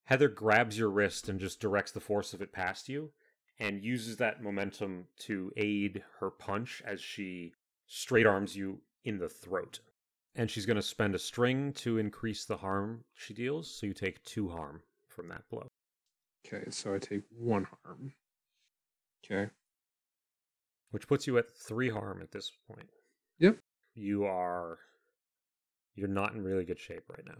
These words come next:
Speaker 2: No, but I'm fucking pissed.
Speaker 1: Okay.
Speaker 2: I, I just started a relationship with someone that things have been going very well. This no-named nothing bitch comes out of nowhere in the woods and starts telling me what the fuck to do and doesn't tell me her agenda.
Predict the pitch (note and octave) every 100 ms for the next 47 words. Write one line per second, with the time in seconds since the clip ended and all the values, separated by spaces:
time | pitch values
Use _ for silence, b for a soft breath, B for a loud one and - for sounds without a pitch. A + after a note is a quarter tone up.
0 | - C3 E3+ - F#2+ F#2+ - - C3+ G#2
1 | E2 - A#2+ - - - - _ _ _
2 | _ _ _ - D#3 - _ _ - A2
3 | G2+ - A#2+ G2+ - C3+ C#3 - - -
4 | C3+ B2+ A#2+ A2+ A2+ A2 A2+ - G2 F#2+
5 | - F2+ F2 F#2 - - E3+ E3+ C3+ G#2
6 | A2+ G2+ E2+ E2+ G2+ G#2+ D#2+ E2+ F#2 -
7 | - _ _ _ _ C#3 D#3 - - -
8 | _ _ _ C#3+ C3+ B2 G#2 G#2+ A2+ B2+
9 | A2 F#2+ F2 A#2+ A2+ - A2+ G#2 F#2 E2+
10 | F2+ B2+ A2+ E2 - G#2 G#2+ - - -
11 | G#2 - - A2+ G#2 B2 D3 E3 F3+ -
12 | F3+ - F3+ G3 G#3+ F3 G2 G#2 G2 -
13 | - F2 E2+ A#2 D3 E3 F#3 G3+ G3+